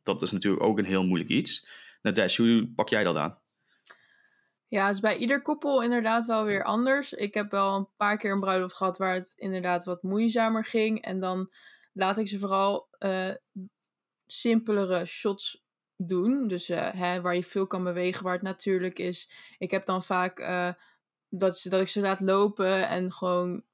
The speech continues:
Speaker 2: vertel iets leuks aan elkaar, een grapje in het oor. Dat het meer een soort van een gesprek wordt dan dat ik zeg, "Oh, hand hier, eh, eh, been daar." Of, sowieso doe ik dat meestal niet, maar als het echt nodig is, soms wel.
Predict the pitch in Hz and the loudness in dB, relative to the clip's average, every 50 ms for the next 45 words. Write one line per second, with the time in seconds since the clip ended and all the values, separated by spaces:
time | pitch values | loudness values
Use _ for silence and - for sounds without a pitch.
0 | _ _ - - 202 196 - - 190 185 185 190 - 190 185 - 190 185 185 190 | _ _ -6 -4 -4 -2 0 2 2 4 4 2 2 0 -2 -2 0 2 4 4
1 | 196 - - 190 185 190 - 190 185 180 175 185 - - - 190 185 - - - | 4 2 0 -2 -2 -2 0 0 0 0 -2 -2 -2 -2 0 0 0 -2 -4 -4
2 | 185 175 196 180 180 175 170 165 - 185 180 180 180 175 180 170 190 202 208 190 | -2 -2 0 -2 -2 -4 -4 -4 -2 0 2 2 2 2 0 0 0 0 0 2
3 | 202 196 202 208 196 196 202 - - 202 196 - - 214 196 190 180 185 196 190 | 2 2 2 2 0 0 -2 -2 -2 -2 -2 -2 -2 -2 0 0 -2 -4 -6 -6
4 | - 214 190 - - - 208 208 214 220 214 208 202 196 196 196 196 190 190 196 | -6 -6 -6 -6 -4 -2 -2 -2 -2 0 -2 -2 -2 0 -2 -2 -2 -2 -2 -4
5 | 185 - 202 190 196 - - _ - - - - - _ - 196 202 202 202 202 | -4 -4 -4 -4 -4 -6 -10 _ -20 -20 -20 -20 -8 _ 0 2 4 4 4 2
6 | 196 196 190 196 196 202 196 - 202 196 202 202 202 196 196 196 196 196 - - | 2 2 2 2 2 2 0 -2 -2 -2 2 4 4 4 4 4 2 2 2 2
7 | 180 180 185 185 185 185 - _ - _ _ _ _ - - 175 175 185 180 170 | 2 2 2 2 0 -2 -4 _ -20 _ _ _ _ -6 -4 -2 0 0 0 0
8 | 190 185 185 196 202 202 196 190 180 180 180 180 180 180 180 180 185 185 185 - | 2 2 4 4 4 4 4 4 4 6 6 6 6 6 4 4 4 2 -2 -4
9 | - - 180 - - - - - 175 135 - - 190 - 208 202 202 190 208 196 | -8 -10 -10 -10 -12 -14 -10 -10 -10 -10 -10 -8 -2 2 4 4 4 4 4 4
10 | 202 190 190 226 - - _ _ _ _ _ _ - 180 180 208 202 196 202 180 | 4 2 0 -6 -14 -16 _ _ _ _ _ _ -12 -6 -4 -2 -2 -2 -2 0
11 | 196 190 196 208 - - 185 180 175 208 226 - - 170 160 170 170 165 160 - | 0 0 0 0 -2 -2 -2 -2 0 -2 -2 -2 -4 -2 0 2 2 0 0 -4
12 | - _ _ _ _ _ _ _ _ _ _ _ - 185 190 202 190 190 - 190 | -8 _ _ _ _ _ _ _ _ _ _ _ -2 -2 0 0 0 0 -2 -2
13 | 202 196 196 180 190 208 214 - 202 170 185 - - - 170 180 190 - - 151 | 0 2 2 4 4 2 2 0 -2 -4 -4 -4 -4 -4 -4 -4 -4 -2 0 2
14 | 127 165 190 240 349 349 | 4 4 4 2 0 -2